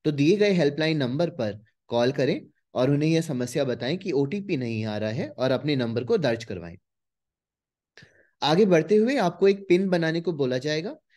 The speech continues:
अपना पिन बनाइए जो आप हमेशा ऐप को खोलते हुए यूज़ करेंगे।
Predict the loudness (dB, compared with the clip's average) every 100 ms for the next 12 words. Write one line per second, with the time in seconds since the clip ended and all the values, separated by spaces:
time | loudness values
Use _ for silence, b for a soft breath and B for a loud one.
0 | _ _ -6 -2 -2 -2 2 2 4 2
1 | 2 0 0 0 -2 -2 -4 -4 -4 -2
2 | -2 -4 -4 -4 -4 -8 0 0 2 0
3 | 0 0 -4 -4 -4 -4 -8